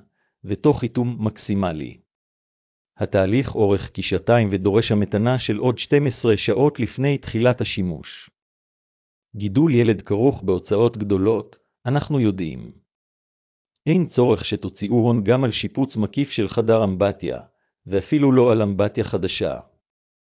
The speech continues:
התוצר של שני הפתרונות שמוצגים למעלה הוא אמבטיה חדשה, נוצצת ומבריקה. אחת כזו שמעכשיו יהיה לכם גם קל לתחזק. כמו שאמרנו,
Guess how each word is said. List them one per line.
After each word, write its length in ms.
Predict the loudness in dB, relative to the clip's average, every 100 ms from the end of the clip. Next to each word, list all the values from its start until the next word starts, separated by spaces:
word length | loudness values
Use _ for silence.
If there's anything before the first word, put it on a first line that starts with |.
| _ _ _ _
התוצר 480 | -8 -8 2 4 4
של 200 | 0 -4
שני 280 | -2 0 0
הפתרונות 580 | -2 -4 -2 0 0
שמוצגים 640 | 0 -4 -2 -4 -2 -2 0
למעלה 460 | 0 2 4 2 2
הוא 140 | 0 2
אמבטיה 380 | 2 0 0
חדשה, 540 | -2 -2 -2 -2 -2 -4 -12 _ _
נוצצת 540 | -8 0 0 2 0 0
ומבריקה. 640 | 0 0 -2 -2 -4 -6 -8 _ _ _ _ _ _ _ _ _
אחת 340 | -6 0 0 0
כזו 360 | -2 0 0
שמעכשיו 680 | -2 -4 -4 -4 0 2 2
יהיה 180 | 2 2
לכם 380 | 2 0 0 2
גם 240 | 2 2
קל 180 | 2 2
לתחזק. 720 | 2 -2 -6 -8 -10 -12 _ _ _ _ _ _ _ _ _ _ _ _
כמו 200 | -6 -4
שאמרנו, 680 | 0 0 2 0 0 -4 -10